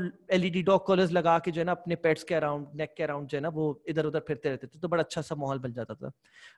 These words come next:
दूसरा, so just दो फियर फैक्टर यहाँ पे वो लोग क्रिएट करते थे सेल करते हुए। हम लोग ने जो करा वो कि ये, अम, prevent from, अ, basically, अ, basically कि आप कहीं खो ना दो अपने पेट को in that,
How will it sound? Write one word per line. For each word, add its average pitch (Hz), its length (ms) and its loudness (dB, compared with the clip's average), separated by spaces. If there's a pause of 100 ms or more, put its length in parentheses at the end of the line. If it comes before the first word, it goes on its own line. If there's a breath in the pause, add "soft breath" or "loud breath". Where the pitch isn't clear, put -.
दूसरा, 208 400 6
so 208 160 2
just 214 400 2
दो 196 160 8 (460)
फियर 233 300 6
फैक्टर 143 500 2 (140)
यहाँ 151 160 2
पे 160 120 -2
वो 147 120 2
लोग 151 120 -2
क्रिएट 143 260 -2
करते 123 240 -4
थे 196 160 -8 (460)
सेल 175 240 6
करते 143 280 0
हुए। 147 120 -4
हम 160 200 -2
लोग 151 100 -2
ने 156 80 -2
जो 151 100 -4
करा 135 200 0
वो 160 240 -2
कि 170 140 -2
ये, 175 200 4 (320)
अम, 127 640 2 (280)
prevent 165 360 2 (100)
from, 147 260 -2
अ, 123 240 -4
basically, 127 540 -10 (300)
अ, 50 340 -12 (1500)
basically 147 340 -6
कि 170 100 -4
आप 156 220 0
कहीं 170 120 -4
खो 190 280 -2
ना 185 120 0
दो 139 120 -8
अपने 127 220 -10
पेट 110 240 -4
को 123 100 -8
in 110 80 -6
that, 101 220 -8